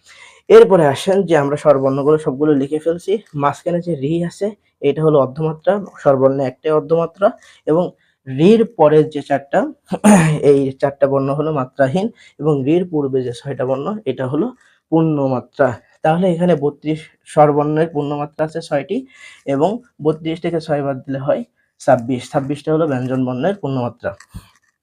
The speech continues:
এই মাত্রাহীন আছে দশটি, আর আহ, স্বরবর্ণে মাত্রাহীন হলো চারটা, আর দশ থেকে চার বাদ দিলে হয় ছয়। বা ব্যঞ্জন বর্ণে মাত্রাহীন আছে ছয়টি, আর অর্ধমাত্রা মোট আটটি,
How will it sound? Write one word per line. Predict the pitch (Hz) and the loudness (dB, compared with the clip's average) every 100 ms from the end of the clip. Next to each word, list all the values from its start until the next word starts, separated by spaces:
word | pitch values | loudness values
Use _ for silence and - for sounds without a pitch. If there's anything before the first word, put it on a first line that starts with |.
| _ - - - | _ -14 -8 -2
এই | 151 | 0
মাত্রাহীন | 147 - 170 175 180 | 0 0 0 2 0
আছে | 175 | 0
দশটি, | 139 135 - 196 262 - _ _ _ | -2 -2 -2 -4 -4 -6 _ _ _
আর | 135 131 139 180 _ _ _ _ - | -2 -2 -2 -6 _ _ _ _ -4
আহ, | 127 123 127 120 113 107 | 0 4 6 4 2 0
স্বরবর্ণে | 165 156 147 147 143 | 2 2 2 0 -2
মাত্রাহীন | 135 - 139 139 143 170 | -4 0 0 0 -2 -4
হলো | 147 147 170 | -2 -4 -4
চারটা, | - 131 - 131 226 - | -8 -12 -6 -8 -8 -12
আর | 139 131 | -12 -4
দশ | 135 135 | -4 -4
থেকে | 151 156 | -12 -6
চার | 147 135 | -4 -4
বাদ | 135 127 | -6 -8
দিলে | 131 | -10
হয় | 139 131 | -8 -10
ছয়। | - 147 190 - _ _ _ _ 139 | -4 -2 -2 -4 _ _ _ _ -4
বা | 139 | 0
ব্যঞ্জন | 139 135 131 | 0 -2 -2
বর্ণে | 131 127 160 | -4 -4 -6
মাত্রাহীন | - 117 113 127 | -6 -4 -4 -6
আছে | 120 185 226 | -8 -8 -6
ছয়টি, | - 120 110 110 - | -4 -6 -6 -10 -8
আর | 127 | -4
অর্ধমাত্রা | 131 127 151 147 - 170 | -4 -2 -6 -6 -4 -2
মোট | 156 135 135 | 0 -2 -2
আটটি, | 123 _ 202 | -6 _ -8